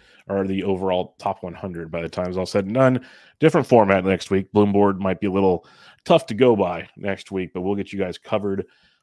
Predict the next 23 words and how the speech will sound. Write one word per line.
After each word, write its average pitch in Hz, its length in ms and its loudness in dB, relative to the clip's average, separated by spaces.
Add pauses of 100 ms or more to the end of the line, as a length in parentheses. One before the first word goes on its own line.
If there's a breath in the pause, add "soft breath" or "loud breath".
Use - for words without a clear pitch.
Final 127 220 0
thoughts 120 280 -2
on 110 100 -4
the 104 100 -6
episode, 107 540 -6
Mister 101 260 -10
Bloomfield, 101 460 -6
as 95 60 -8
we 95 60 -6
wrap 98 260 -4
up 95 100 -10
episode 92 380 -10
one 98 240 -6
oh 101 120 -4
three. 95 560 -12
First 139 400 -6 (160)
episode 113 460 -6
as 92 280 -8
F 113 180 -8
S 107 100 -4
W 104 320 0
A 104 80 -2
nominated 95 580 -8